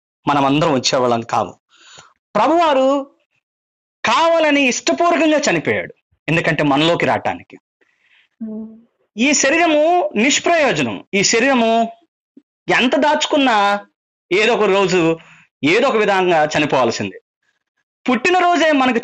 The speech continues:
Speaker 1: చావు రోజు కూడా ఉందని మర్చిపోకూడదు. కానీ మర్చిపోతాం మనం అనేక సార్లు. ఏమని అంటే, ఇదే శాశ్వతమైందేమో అనుకుంటా ఉంటాం. కానీ కొన్ని పరిస్థితులు తెచ్చి దేవుడు గుర్తు చేస్తాడు.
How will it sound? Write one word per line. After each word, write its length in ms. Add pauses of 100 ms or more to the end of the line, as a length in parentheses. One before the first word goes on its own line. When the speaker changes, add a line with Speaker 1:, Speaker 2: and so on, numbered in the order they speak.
Speaker 1:
చావు 180
రోజు 200
కూడా 140
ఉందని 200
మర్చిపోకూడదు. 680 (960)
కానీ 160
మర్చిపోతాం 640
మనం 220
అనేక 280
సార్లు. 360 (140)
ఏమని 320
అంటే, 360
ఇదే 220
శాశ్వతమైందేమో 800
అనుకుంటా 420
ఉంటాం. 260 (580)
కానీ 140
కొన్ని 200
పరిస్థితులు 460
తెచ్చి 240
దేవుడు 280
గుర్తు 280
చేస్తాడు. 420